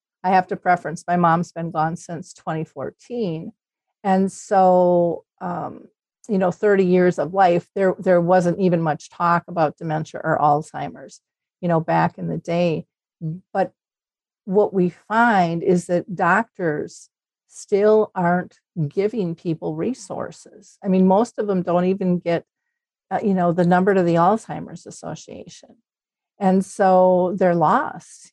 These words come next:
you know, they don't, they don't know where to go. They don't know what exists. They don't know what terms to even look for because they've never, they haven't been there before. So,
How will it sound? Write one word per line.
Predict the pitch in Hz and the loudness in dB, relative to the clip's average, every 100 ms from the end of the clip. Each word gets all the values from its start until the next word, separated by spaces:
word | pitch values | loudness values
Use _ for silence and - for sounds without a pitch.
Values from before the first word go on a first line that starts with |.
| - | -6
you | 180 | 0
know, | 180 180 | 2 2
they | 190 190 | 2 4
don't, | 196 185 | 2 2
they | 190 | 0
don't | 185 185 | 2 2
know | 190 | 2
where | 185 185 | 4 4
to | 175 | 2
go. | 165 170 170 208 202 | 0 0 4 4 2
They | 175 | 2
don't | 175 160 | 2 2
know | 180 | 0
what | 165 160 | 0 2
exists. | 160 - - 190 196 190 - | 0 -2 -2 2 2 0 -4
They | 175 | 0
don't | 175 170 | 2 2
know | 180 | 0
what | 165 165 - | 0 0 -2
terms | - 196 185 196 - | -6 -2 0 -2 -6
to | - | -4
even | 185 175 165 160 _ _ _ | -2 0 -2 -4 _ _ _
look | 170 190 220 - | -2 0 0 -6
for | - 165 160 | -4 -2 -2
because | 165 196 175 - _ 202 | -4 -6 -10 -10 _ -6
they've | 175 175 165 | 0 0 0
never, | 165 170 165 160 - 185 | 0 2 2 0 -4 -4
they | 185 | -2
haven't | 170 175 | 0 -2
been | 170 185 214 | -2 -2 -2
there | 165 151 | -4 -8
before. | 147 - 160 147 - | -10 -14 -12 -10 -12
So, | - - 175 175 | -10 -2 0 0